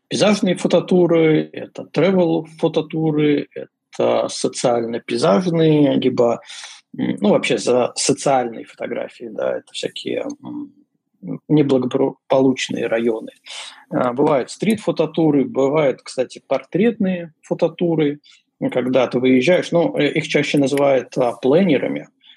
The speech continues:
если это на один день, на один вечер организовываются.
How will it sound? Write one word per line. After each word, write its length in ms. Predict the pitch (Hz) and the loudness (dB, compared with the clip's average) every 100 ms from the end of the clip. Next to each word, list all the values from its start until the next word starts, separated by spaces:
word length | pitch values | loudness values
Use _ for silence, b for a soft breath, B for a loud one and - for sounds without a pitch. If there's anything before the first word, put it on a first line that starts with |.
| _ | _
если 280 | 123 120 113 | -6 -4 -4
это 180 | - 120 | -2 0
на 160 | 117 | 2
один 320 | 110 113 110 104 | 2 2 0 2
день, 260 | 131 165 | 4 4
на 120 | 117 104 | 4 0
один 220 | 107 107 | 0 2
вечер 340 | 120 156 - | 2 2 0
организовываются. 840 | 117 117 117 120 110 113 - 131 | 0 2 2 2 2 2 0 -4